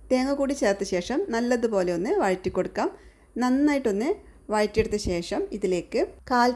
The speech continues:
ടീസ്പൂൺ ഏലക്ക പൊടിച്ചതാണ് ചേർത്ത് കൊടുക്കുന്നത്. ഒപ്പം തന്നെ മധുരത്തിന് ആവശ്യമായിട്ടുള്ള പഞ്ചസാര കൂടി ചേർത്ത് കൊടുക്കാം. നിങ്ങൾ എടുക്കുന്ന പഴത്തിൻ്റെ മധുരത്തിനനുസരിച്ചിട്ട് പഞ്ചസാര ചേർത്ത് കൊടുത്താൽ മതി. അധികം പഞ്ചസാരയുടെ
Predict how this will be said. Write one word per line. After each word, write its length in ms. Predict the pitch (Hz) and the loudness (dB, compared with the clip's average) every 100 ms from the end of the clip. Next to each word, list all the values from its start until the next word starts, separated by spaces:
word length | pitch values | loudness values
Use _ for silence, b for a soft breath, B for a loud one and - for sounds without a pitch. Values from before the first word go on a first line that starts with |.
| 262 | -2
ടീസ്പൂൺ 420 | 254 - 277 403 - - 202 | -6 -6 -6 -6 -8 -4 -2
ഏലക്ക 240 | 202 208 233 | -2 -2 -2
പൊടിച്ചതാണ് 440 | 202 190 180 175 240 | -4 -4 -6 -6 -2
ചേർത്ത് 260 | 196 175 - | -2 -2 -4
കൊടുക്കുന്നത്. 380 | 175 175 165 196 370 B B B - | -6 -4 -4 -4 -4 B B B -6
ഒപ്പം 180 | 226 247 220 | 0 0 2
തന്നെ 240 | 180 214 370 311 | 0 0 -2 -2
മധുരത്തിന് 480 | 208 220 220 247 220 | 0 0 0 0 0
ആവശ്യമായിട്ടുള്ള 500 | 196 208 202 196 185 330 403 - | -2 0 -2 -2 -4 -4 -4 -2
പഞ്ചസാര 560 | 196 185 196 208 185 180 | -2 -2 -2 -2 0 -2
കൂടി 160 | 175 302 | -2 -2
ചേർത്ത് 280 | 247 180 - | 0 -2 -2
കൊടുക്കാം. 320 | 175 165 - 359 - b b b 240 | -4 -2 -4 -4 -8 b b b -4
നിങ്ങൾ 160 | 262 262 | 2 4
എടുക്കുന്ന 340 | 220 226 226 320 - | 4 0 0 -4 -2
പഴത്തിൻ്റെ 500 | 214 202 196 208 220 262 | -2 -2 -4 -4 -2 -2
മധുരത്തിനനുസരിച്ചിട്ട് 960 | 196 180 180 220 196 175 180 175 - 392 - | -2 -4 -4 -2 -2 -4 -8 -6 -6 -6 -4
പഞ്ചസാര 480 | 190 180 190 190 180 311 | -2 -2 -2 0 0 0
ചേർത്ത് 280 | 247 185 190 | 0 0 -2
കൊടുത്താൽ 280 | 180 165 175 | -6 -2 -4
മതി. 180 | 165 208 359 B B B 226 | -2 -4 -6 B B B -4
അധികം 280 | 226 247 339 | -2 0 2
പഞ്ചസാരയുടെ 560 | 262 233 233 202 190 | 0 0 0 0 0